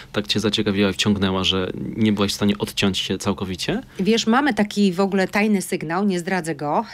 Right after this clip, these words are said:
Speaker 2: Wszyscy,
Speaker 1: Mhm.
Speaker 2: którzy są z rodziny rozmów w toku, to doskonale znają. Nawet nie sygnał, tylko takie hasło, którym zaznaczaliśmy sobie w dokumentacji,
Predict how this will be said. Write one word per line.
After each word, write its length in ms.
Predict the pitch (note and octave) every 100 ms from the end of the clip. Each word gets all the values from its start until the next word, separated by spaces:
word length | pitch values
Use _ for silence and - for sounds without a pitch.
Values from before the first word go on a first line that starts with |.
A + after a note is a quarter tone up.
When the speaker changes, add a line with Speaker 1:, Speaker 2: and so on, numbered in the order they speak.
| -
Speaker 2:
Wszyscy, 180 | -
Speaker 1:
Mhm. 160 | G3+ G#3
Speaker 2:
którzy 280 | - F#3 F3
są 300 | - E3+ E3+
z 80 | F3+
rodziny 460 | F#3 F3 G3+ F#3+
rozmów 380 | E3 E3+ E3 D#3
w 40 | -
toku, 340 | F3+ E3+ D#3+
to 180 | D#3 D#3
doskonale 800 | D#3+ D#3+ - F3 F3 E3 D#3+ E3
znają. 440 | D#3+ F3+ E3+ D3 C#3+
Nawet 360 | D#3 F3 F3+
nie 80 | B3
sygnał, 320 | A3 G3+ D#3+
tylko 160 | C#3 F3
takie 220 | F3 E3+
hasło, 460 | E3 G#3+ G#3 C#3+ C#3+ - - -
którym 240 | - F#3+
zaznaczaliśmy 680 | F#3 G3 F#3 A3 A#3 A3 G3+
sobie 400 | F#3+ G3+ G3 F#3
w 60 | E3+
dokumentacji, 880 | F3 F#3 E3+ D#3+ G#3 G#3 - F#3+